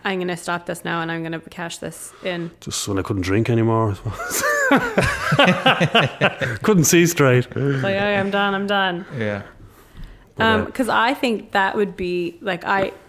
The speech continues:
Speaker 1: in terms of betting, like, I just have a hard time. Even if they're like, "You can make X amount of money," I'm kinda like, "But why would I give away twenty dollars?" <laughs> It's
Speaker 3: Yeah.
Speaker 1: like, uh, you can't guarantee it. No, no.
Speaker 3: Yeah.
Speaker 1: I wanna do it.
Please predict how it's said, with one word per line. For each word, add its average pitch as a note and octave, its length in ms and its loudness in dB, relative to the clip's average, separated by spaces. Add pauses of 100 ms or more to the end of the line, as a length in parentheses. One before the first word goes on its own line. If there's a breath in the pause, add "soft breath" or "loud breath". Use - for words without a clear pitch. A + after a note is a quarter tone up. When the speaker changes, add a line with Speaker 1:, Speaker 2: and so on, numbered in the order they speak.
Speaker 1:
in G3+ 100 0
terms G3+ 280 -2
of F#3 120 -6
betting, F3+ 340 0
like, E3 180 -8
I F#3 140 0
just F3+ 120 -6
have G3 120 -2
a F3+ 60 -2
hard F3+ 200 -2
time. E3+ 260 -2
Even G#3+ 240 0
if A#3+ 240 -4
they're G3 180 2
like, F3+ 200 -2
"You F#3 80 -10
can F#3 180 -8
make F3 340 -8 (140)
X F#3 220 -10
amount F3 180 -6
of E3+ 60 -8
money," E3+ 180 -6
I'm E3+ 80 -10
kinda F#3 180 -10
like, F#3 260 -10
"But - 140 -14
why C#4+ 260 -2
would E4+ 100 -2
I F4+ 120 -4
give D#4+ 200 -6
away D#4 320 -4
twenty D4 400 -6
dollars?" C#4+ 380 2
<laughs> - 40 -2
It's E3 1300 2
Speaker 3:
Yeah. G2+ 280 2
Speaker 1:
like, F#2+ 180 -6
uh, C4+ 280 -6 (480 loud breath)
you C4+ 100 0
can't E4 260 0
guarantee D4+ 560 0
it. A3 360 0
No, - 400 -6
no. B3 920 -2
Speaker 3:
Yeah. A2 380 0
Speaker 1:
I - 40 -8
wanna - 260 -6
do - 100 -12 (160)
it. A#2 280 -6